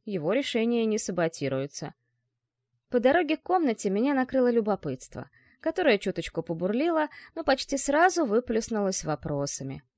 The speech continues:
"Что было в подземельях? И с тобой действительно все в порядке?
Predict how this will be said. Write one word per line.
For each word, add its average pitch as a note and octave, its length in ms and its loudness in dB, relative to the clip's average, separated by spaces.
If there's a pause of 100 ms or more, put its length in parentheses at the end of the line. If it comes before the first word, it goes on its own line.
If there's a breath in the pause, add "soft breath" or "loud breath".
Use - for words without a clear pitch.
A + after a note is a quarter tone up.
(500)
"Что - 280 0
было A#3+ 180 2
в A3 60 -4
подземельях? A3 800 0 (220)
И G#3 380 -2 (200)
с - 100 -20
тобой F#3+ 300 -2
действительно D4 500 -4
все F3+ 160 -2
в - 80 -10
порядке? C3+ 520 -6